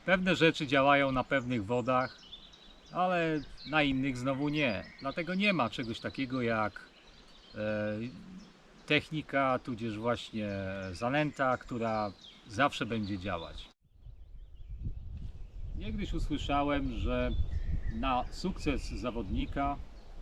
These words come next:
y, składa się wiele małych, pojedynczych procentów. Jest to zasada jednego procenta, czyli nie ma jakiegoś jednego wielkiego, wielkiej rzeczy, która zmienia cały obraz naszego wędkowania. Jest to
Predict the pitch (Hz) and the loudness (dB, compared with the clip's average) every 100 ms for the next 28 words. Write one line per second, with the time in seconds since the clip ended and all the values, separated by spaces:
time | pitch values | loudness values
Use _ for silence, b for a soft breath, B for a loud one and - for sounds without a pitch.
0 | - - - - - - - - 120 113 | -8 -4 -2 -4 -4 -8 -8 -4 -2 -2
1 | 101 - 165 170 165 - 139 135 135 113 | -4 -2 0 2 2 0 -2 0 -2 2
2 | 170 180 135 127 127 127 - - 123 110 | 2 4 2 0 0 -2 -6 -6 0 0
3 | 110 120 117 - 117 - 104 85 - 90 | 0 -2 -4 -6 -6 -4 -6 -6 -8 -8
4 | - - - - - - - - - - | -8 -8 -10 -10 -10 -12 -10 -10 -10 -6
5 | 123 170 - 156 135 - 139 127 120 107 | 0 0 2 0 2 2 4 4 2 0
6 | 117 113 113 104 107 87 - - - - | -2 -2 -6 -8 -6 -6 -6 -10 -10 -14
7 | - 131 127 131 135 - - - 131 208 | -10 -4 0 0 0 -8 -20 -8 0 4
8 | 202 147 - 147 135 123 - 123 123 139 | 6 6 4 2 2 0 -2 -2 0 2
9 | 135 127 107 139 117 147 147 117 101 95 | 2 2 4 4 4 4 4 4 2 0
10 | - - - - - 107 123 165 151 135 | -4 -4 -4 -4 -4 2 6 8 8 8
11 | - 151 147 131 - 123 123 117 143 135 | 10 10 6 4 4 6 6 4 4 4
12 | 120 110 107 139 123 131 127 131 - 120 | 4 2 2 2 4 4 4 4 4 0
13 | 131 117 110 117 - 107 120 135 139 131 | -2 -2 -2 -2 -2 2 6 6 4 0
14 | 127 - 127 | 0 0 0